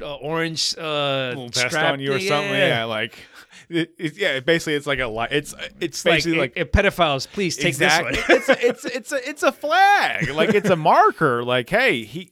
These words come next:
Speaker 1: He's
Speaker 2: no one's
Speaker 1: alone. There's
Speaker 2: right?
Speaker 1: no adults with
Speaker 2: There's
Speaker 1: this one.
Speaker 2: no adults. The only adults that are gonna care about him are being paid to, and probably not enough.
Speaker 1: Yeah.
Speaker 2: So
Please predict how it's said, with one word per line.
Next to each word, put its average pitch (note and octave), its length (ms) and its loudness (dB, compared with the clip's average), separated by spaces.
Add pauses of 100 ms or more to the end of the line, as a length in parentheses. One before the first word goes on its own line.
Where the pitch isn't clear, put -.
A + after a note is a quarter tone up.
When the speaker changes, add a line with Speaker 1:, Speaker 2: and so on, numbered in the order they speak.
(160)
Speaker 1:
He's C4 240 0
Speaker 2:
no B3+ 80 6
one's F#3+ 100 4
Speaker 1:
alone. E3+ 380 4
There's D#3 200 4
Speaker 2:
right? D#3+ 120 0
Speaker 1:
no F#3+ 220 4
adults E3 380 0
with F#3 80 -4
Speaker 2:
There's F3+ 220 2
Speaker 1:
this E3+ 80 -2
one. E3 220 0
Speaker 2:
no E3 360 6
adults. D#3 420 2
The F3+ 160 -4
only G3 320 0
adults E3 460 2
that E3+ 100 2
are D3+ 100 2
gonna C#3 180 -4
care C#3+ 220 0
about E3 220 0
him E3+ 80 -4
are D3 80 0
being C3+ 320 -6
paid A#2+ 300 -4
to, A#2 120 -8
and A2 160 -10
probably C3 220 -6
not A2+ 120 -4
enough. - 540 -14
Speaker 1:
Yeah. A2 360 -6
Speaker 2:
So G#2 480 -2